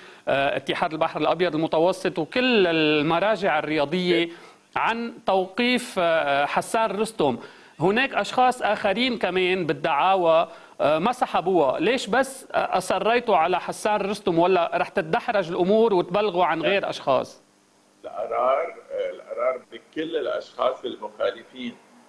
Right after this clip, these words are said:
Speaker 2: آه، بس هي أول شيء حسان رستم أول خطوة،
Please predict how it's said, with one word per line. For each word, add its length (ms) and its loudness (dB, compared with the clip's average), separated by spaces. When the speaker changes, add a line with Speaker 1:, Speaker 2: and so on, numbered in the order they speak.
Speaker 2:
آه، 320 -2
بس 240 -4
هي 460 0
أول 420 0
شيء 440 -4
حسان 460 -2
رستم 300 -6
أول 300 2
خطوة، 840 -8